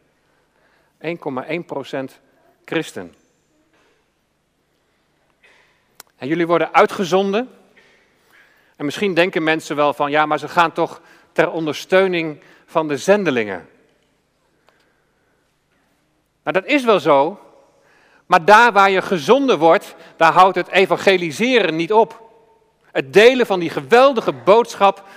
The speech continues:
van het evangelie. John Piper, die heeft een prachtig boek geschreven, dat heet Verlangen naar God. En daar heeft hij als over zending, heeft hij het volgende, heeft hij daar geschreven.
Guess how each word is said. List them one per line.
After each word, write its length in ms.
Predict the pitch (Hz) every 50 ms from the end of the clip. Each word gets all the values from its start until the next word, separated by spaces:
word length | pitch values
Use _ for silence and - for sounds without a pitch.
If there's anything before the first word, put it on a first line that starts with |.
| - - - _
van 180 | - - 180 170
het 120 | 165 -
evangelie. 800 | 175 175 160 - 156 135 - - 185 190 180 147 117 101 90 - _ _ _ _ _ _ _ _ _ _ _ _ _ _ _ _ _ _ _ _ _ _ _ _ _ _ _ _ _ _ _ _ _ _ -
John 260 | - 185 208 214 208 208
Piper, 400 | - 220 240 240 - 170 143 135
die 160 | 147 139 143
heeft 180 | 151 151 - -
een 120 | 139 -
prachtig 360 | - 202 220 208 - 156 127
boek 180 | 127 190 247 -
geschreven, 480 | - 170 - - 147 135 139 143 139
dat 100 | 147 143
heet 220 | - 147 151 143 -
Verlangen 580 | - - - 165 156 165 196 220 226 220 196
naar 160 | 175 180 - -
God. 420 | - - 214 190 190 - - - - _ _ _ _ _ _ _ _ _ _ _ _
En 100 | - 156 170
daar 120 | 170 165
heeft 220 | 165 190 196 196
hij 140 | - 180 208
als 220 | 185 170 160 - 226
over 240 | 202 175 139 147
zending, 560 | 131 113 151 202 226 233 190 156 170 226 240 - - -
heeft 160 | - 165 160 -
hij 100 | 175 160
het 80 | -
volgende, 400 | - 214 220 240 220 226 196 180
heeft 180 | 165 170 170 -
hij 80 | 180
daar 140 | 156 165 156
geschreven. 600 | - - - - 175 185 180 165 131 110 104 92